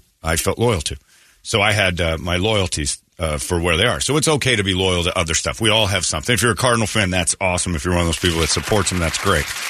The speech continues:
But here's what you gotta stop doing. And this is mainly the local media. Stop being excited about Brock Purdy being from here.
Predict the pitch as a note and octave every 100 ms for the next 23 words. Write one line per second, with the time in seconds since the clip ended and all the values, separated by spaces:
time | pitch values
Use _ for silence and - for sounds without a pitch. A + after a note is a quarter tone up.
0 | - A#2 D3+ E3 C#3+ A#2+ A2+ A2 F2+ -
1 | F#2 - F#2 D#2+ G#2 B2 D3 F#3 C3 G2
2 | A2+ A2 A2 G2 F#2 F#2 F2+ - E2 E2
3 | D#2 C2+ A1+ - - - - - - F3+
4 | F3+ - F3 D3 A#2+ - - A#2 G2+ C2+
5 | B1 - _ _ _ _ _ _ G#2 G#2
6 | G2+ E2+ G2 A2+ - - A2+ F#2 F2 D#2
7 | D2 G2 E2 D2 - - C#2 C2 D2+ -